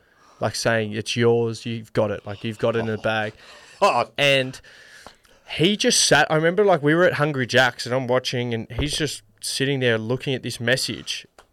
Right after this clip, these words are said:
Speaker 1: and I'm watching him and he just never replied. And we just went, "We'll just go on with it, wait till he texts it or rings it or something." So what I didn't know is in this time, he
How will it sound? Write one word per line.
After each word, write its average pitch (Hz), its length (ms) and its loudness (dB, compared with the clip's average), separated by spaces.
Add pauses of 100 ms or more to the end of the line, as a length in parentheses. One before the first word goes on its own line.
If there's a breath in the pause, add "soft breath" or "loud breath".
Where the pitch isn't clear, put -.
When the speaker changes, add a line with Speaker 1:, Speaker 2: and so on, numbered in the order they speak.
Speaker 1:
and 127 120 -4
I'm 135 120 -2
watching 127 340 -2
him 127 300 0
and 120 160 -4
he 127 60 -4
just 147 240 -6
never 147 240 2
replied. 120 560 0 (300)
And 120 80 -8
we 135 100 0
just 147 180 -6
went, 113 140 -2
"We'll 127 100 -6
just 190 160 -6
go 113 160 0
on 104 100 -4
with 107 80 -6
it, 82 80 -10
wait 110 160 -2
till 120 140 -12
he 113 60 -8
texts - 360 -8
it 110 80 -8
or 107 80 -6
rings 107 260 -10
it 107 80 -12
or 110 60 -14
something." - 260 -12 (440 soft breath)
So 120 420 0
what 156 160 2
I 151 120 8
didn't 170 160 2
know 117 160 2
is 110 180 -2
in 139 180 -4
this 139 160 -2
time, 120 300 -4
he 127 260 -6